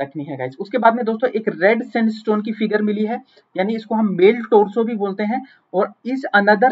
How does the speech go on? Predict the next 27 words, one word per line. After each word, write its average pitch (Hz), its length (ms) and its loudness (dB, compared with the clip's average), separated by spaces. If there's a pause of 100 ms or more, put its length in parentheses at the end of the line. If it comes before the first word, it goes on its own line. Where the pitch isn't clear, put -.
(100)
specimen 226 600 -4
of 196 140 -4 (120)
rock 214 220 0 (520)
sculpture, 220 380 -2 (180)
the 180 140 4 (100)
torso 247 460 4
has 226 300 -2 (120)
frontal 226 440 2
portion 208 400 0
with 196 160 -10 (200)
back 220 280 6
soldier 190 560 -2
are 170 240 6
prominent 180 560 -6
abdomen। 170 380 -6 (320)
देखा, 180 180 -2
इसका 202 320 -2
जो 202 180 0
एब्डोमिन 185 420 -2
है 208 80 -2
ना, 214 120 -2
थोड़ा 202 220 -4
सा 196 160 -4
निकला 180 240 2
हुआ 196 120 4
है 196 100 -2
guys, 202 260 0